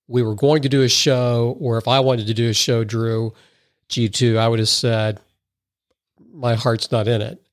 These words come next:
And, and I think the first thing we just want to say is, uh, words are, our words on that are not even adequate to come up with something appropriate to say,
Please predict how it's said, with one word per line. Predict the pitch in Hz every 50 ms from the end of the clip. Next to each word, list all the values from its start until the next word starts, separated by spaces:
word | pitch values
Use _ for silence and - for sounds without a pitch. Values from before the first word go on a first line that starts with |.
| _ _ _ _ _ _ _ _ _ _
And, | - 120 117 110 107 107 107 104 107
and | 113 - 143 120 117
I | 113 113
think | 110 - 135 127 113 - _ _ _
the | - 123
first | - 147 143 139 131 - - -
thing | 139 127 120 120 117
we | 117 120 113
just | 113 120 - -
want | 123 117 113
to | 104
say | - - - 127 117 113 113 110 110 123
is, | 147 135 131 123 113 110 113 113 113 117 110 113 - - _ _ _ _ _ _ _ _ _ _ _ _ _ _ _ _ _ _
uh, | - - - -
words | - 175 156 135 135 147 151 156 151 151 147 139 117 - - - - - - - _ _ _ _ _ _
are, | - 143 135 131 123 127 - -
our | - - 147 143 147 143
words | 139 135 143 143 143 143 139 127 - 135
on | 123 120
that | 117 117 117 120 - - -
are | 151 131 123
not | 127 127 123 117
even | 123 117 104 113 117 - - -
adequate | 123 123 123 120 113 - - 123 110 113 107 - - _ _ _ _ _ _ _ _ _ _ _ _ _ _ _ _ _ _ _ _ _ _ _ _ _ _ _ _ _ _ -
to | - 143 131
come | 127 - - 139 127 123
up | 127 127 -
with | 117 -
something | - - - 135 120 - - 131 120 117
appropriate | 127 117 - - - 131 120 117 - - 117 110 -
to | - 117
say, | 110 - - 131 120 117 113 113 113 110 110 110